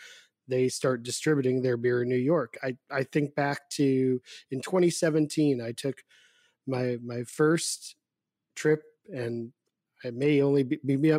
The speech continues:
may be my only trip, to North Dakota and visited a small brewery called Drekker Brewing. And, uh, Drekker became, um, a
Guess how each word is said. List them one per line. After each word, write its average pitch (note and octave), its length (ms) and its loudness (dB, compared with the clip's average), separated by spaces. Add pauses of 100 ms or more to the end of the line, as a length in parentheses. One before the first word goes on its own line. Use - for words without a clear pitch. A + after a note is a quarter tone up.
(100)
may E3 260 4
be E3+ 160 4
my C#3+ 160 4
only D3+ 300 4
trip, - 320 -4
to C#3+ 100 0
North D3 320 2
Dakota B2+ 480 0 (420)
and C3+ 220 0
visited D3 380 4
a C3 100 2
small E3 400 2
brewery D3+ 400 6
called C3+ 420 0
Drekker A#2+ 500 0
Brewing. A2+ 480 2 (480)
And, B2+ 640 0 (540)
uh, A#2+ 440 -4 (340)
Drekker C#3+ 680 2
became, C3 840 0 (500)
um, A#2 520 -6 (140)
a A#2 640 0